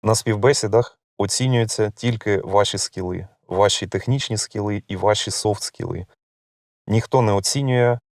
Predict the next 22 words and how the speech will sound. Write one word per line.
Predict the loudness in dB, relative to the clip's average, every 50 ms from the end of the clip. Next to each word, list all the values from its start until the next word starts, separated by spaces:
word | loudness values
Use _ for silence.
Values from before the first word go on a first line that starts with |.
| _ _ -4
ваш | 2 4 4 4 2 0 -6 -8
вік, | -6 -4 -2 -2 -2 -4 -6 -16 _ _ _ _ _ _ _ _
принаймні | -2 0 2 2 4 4 4 2 2 0 -2
його | -2 -2 0 0 0
не | 0 0 -2
оцінюють | -2 -2 -4 -4 -2 -2 0 0 0 0 -2 -4 -6 -10
якось | -6 -2 -2 0 0 0 -2 -4
більше | -4 -4 -4 -2 -2 -2 -2 -2 -2 -2 -4 -6 _
в | -8
сфері | -6 -4 0 0 0 2 2
I | 2 2 0
T, | 0 -4 -4 -6 -4 -4 -4
ніж | -4 -4 -4 -2
в |
інших | -2 0 0 0 -2 -6 -8
сферах. | -6 -4 -2 -2 -2 -2 -4 -6 -8 _ -4
Ейджизм | -2 -2 0 0 0 0 0 0 -2 -4 -6 -6
існує, | -6 -6 -6 -4 -2 -2 -2 0 -2 -4 -4
існує | -4 -4 -4 -2 0 2 2 2
в | 0 -2 -4
усіх | -6 -4 -4 -4 -4 -4 -4 -6
сферах | -4 0 4 4 4 4 4 0 -2